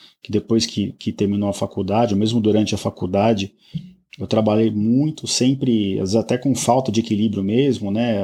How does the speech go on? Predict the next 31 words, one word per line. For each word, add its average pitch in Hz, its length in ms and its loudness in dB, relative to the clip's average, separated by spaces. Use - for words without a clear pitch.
A 98 260 -6
vida 107 480 0
totalmente 120 640 2
focada 107 580 -2
no 101 140 -2
trabalho, 107 640 2
com, 95 320 -6
eh, 98 220 -6
poucos 120 320 0
relâmpagos 107 840 0
pra, 98 420 0
pra 101 220 -2
diversão, 113 760 2
mas, 101 720 -4
ah, 107 260 -8
bastante 117 680 0
foco 113 380 0
na 113 140 2
família, 117 500 4
porque 117 300 -2
eu 110 100 4
morava 107 420 2
com - 140 -8
os 95 60 -4
meus 107 240 -2
pais 113 340 0
até 98 380 -4
terminar 104 360 0
a 101 40 -4
faculdade, 123 640 0
mas, 156 380 0